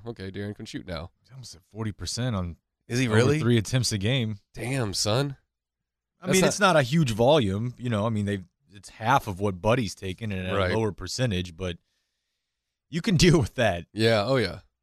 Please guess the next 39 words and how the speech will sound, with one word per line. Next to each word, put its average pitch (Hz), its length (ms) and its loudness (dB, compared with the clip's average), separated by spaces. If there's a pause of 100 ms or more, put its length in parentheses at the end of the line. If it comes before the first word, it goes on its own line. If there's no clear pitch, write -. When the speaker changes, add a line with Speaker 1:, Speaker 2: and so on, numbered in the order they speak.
(160)
Speaker 1:
for 131 80 -6
sure. 110 400 -2
Speaker 2:
<laughs> - 40 -20 (460)
Speaker 1:
But, 113 220 -4
uh, 117 220 4
real 131 120 0
fascinating 123 560 0
roster. 90 500 -6 (380)
Um, 90 540 -2 (160)
De'Aaron, 117 600 0 (200)
Bogdan's 127 520 0
playing 120 260 0
really 117 260 0
well. 107 380 0
I 98 60 -2
know 98 100 0
he 101 60 0
didn't 95 160 -4
play 98 160 -6
very 95 160 -4
well 92 160 -6
last 85 240 -12
night. 101 260 -2 (540)
Buddy 123 160 0
Hield. 120 500 0 (100)
I 113 60 -10
mean, 113 140 -2
if 107 80 -6
you're 160 100 0
gonna 156 100 2
let 107 200 -2
Buddy 117 200 -2
Hield 107 240 -2
come 101 140 -6
in 98 80 0
here 98 140 0
and 92 100 -4
drop 95 320 0 (160)
near 98 380 -4